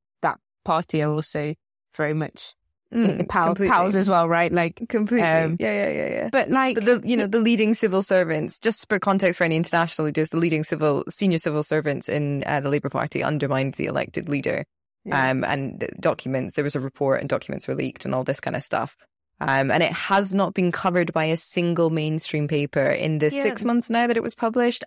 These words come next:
Speaker 2: Al
Speaker 1: And it's
Speaker 2: Jazeera even did a full documentary on it. Not
Speaker 1: Yeah.
Speaker 2: one single article.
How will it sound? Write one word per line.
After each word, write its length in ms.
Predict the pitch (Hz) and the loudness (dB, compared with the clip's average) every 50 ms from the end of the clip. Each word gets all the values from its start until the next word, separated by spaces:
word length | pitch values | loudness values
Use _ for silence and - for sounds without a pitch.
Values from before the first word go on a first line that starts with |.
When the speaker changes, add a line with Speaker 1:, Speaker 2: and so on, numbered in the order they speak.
| - | 2
Speaker 2:
Al 80 | 190 202 | 2 4
Speaker 1:
And 120 | 202 175 | 4 4
it's 120 | 196 - - | 2 2 2
Speaker 2:
Jazeera 340 | 196 196 190 180 175 143 | 2 2 4 4 2 2
even 220 | - 170 165 165 156 | 2 0 -2 -2 -2
did 100 | 160 147 | -2 -2
a 60 | 151 | -2
full 420 | - - - - 202 196 185 185 | -4 -8 -4 0 4 4 4 4
documentary 800 | 180 160 - 175 147 - - - - - - - - - - - | 4 2 2 0 0 -2 -4 -6 -4 -4 -4 -4 -4 -4 -4 -2
on 160 | - 135 135 - | -2 -2 -2 -2
it. 120 | - - _ _ _ _ _ - | -4 -6 _ _ _ _ _ -4
Not 140 | 139 143 | -4 -2
Speaker 1:
Yeah. 60 | 175 180 | 0 0
Speaker 2:
one 200 | 160 160 156 151 | 2 2 0 0
single 280 | - 151 147 131 135 | -2 -4 -4 -2 -2
article. 500 | 143 143 139 143 - - - - - 151 | -2 -4 -6 -8 -8 -10 -8 -6 -8 -8